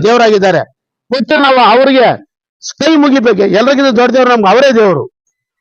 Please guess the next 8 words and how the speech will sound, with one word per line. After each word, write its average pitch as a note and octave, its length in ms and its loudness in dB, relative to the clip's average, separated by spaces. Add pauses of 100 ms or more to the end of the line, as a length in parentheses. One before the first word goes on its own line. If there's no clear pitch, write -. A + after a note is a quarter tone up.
(100)
ಅವ್ರು, C#4+ 420 0 (320)
ಅವ್ರು C4 180 0 (380)
ಆ - 20 0 (180)
ದೇವ್ರ C#4+ 160 0 (120)
ಉತ್ಸವಕ್ಕೆ C4+ 440 -2
ನಾವೆಲ್ಲರೂ B3 360 0
ಒಗ್ಗಟ್ಟಾಗಿ B3 440 0 (520)
ತಾಲೂಕಲ್ಲಿ B3+ 460 0